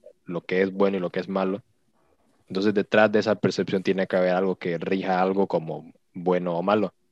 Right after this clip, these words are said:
Entonces la lógica detrás de que, de que pues tenga que haber un Dios es, y para darle sentido a la vida también, como decía Matt,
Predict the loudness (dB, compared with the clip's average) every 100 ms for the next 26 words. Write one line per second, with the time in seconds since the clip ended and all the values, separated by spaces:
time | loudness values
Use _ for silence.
0 | _ _ _ -8 0 4 6 6 4 4
1 | 4 4 2 0 0 -2 -6 -8 _ _
2 | _ _ _ -14 -10 -8 -8 -10 -14 -20
3 | _ _ _ _ _ -10 -10 -2 -2 0
4 | -2 -2 -2 0 0 0 0 -12 _ _
5 | _ _ _ -8 -2 -2 -2 -6 -16 _
6 | _ -8 0 2 2 0 -2 -6 -2 2
7 | 2 2 -2 -2 -2 -4 -6 -6 -6 -4
8 | -4 -2 2